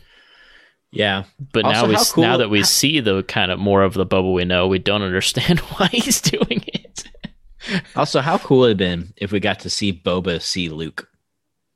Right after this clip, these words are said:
Speaker 1: <laughs> That would have been cool.
Speaker 2: I actually saw a meme. It's the meme template of the Umbrella Academy where, uh, Five is driving by and, uh, shoot, what's,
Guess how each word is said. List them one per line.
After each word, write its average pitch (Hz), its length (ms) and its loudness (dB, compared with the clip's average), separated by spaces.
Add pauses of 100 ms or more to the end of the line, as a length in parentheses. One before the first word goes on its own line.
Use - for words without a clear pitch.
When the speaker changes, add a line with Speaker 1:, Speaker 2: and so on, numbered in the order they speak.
(760)
Speaker 1:
<laughs> - 420 -12 (220)
That 220 160 2
would 226 60 4
have 180 80 2
been 131 120 0
cool. - 160 -2
Speaker 2:
I 110 60 0
actually 120 340 2
saw 110 340 4
a 98 40 2
meme. 104 400 2
It's - 220 -4
the 92 600 2 (140)
meme 113 300 2
template 107 580 0
of 95 720 -2
the 110 100 0
Umbrella 104 400 2
Academy 117 600 -2 (400)
where, 98 340 2
uh, 82 380 0 (420)
Five 104 560 -2
is 95 140 -4
driving 101 360 -2
by 98 540 0
and, 92 380 -4
uh, 82 400 -2 (1500)
shoot, - 380 -6 (100)
what's, 92 280 -6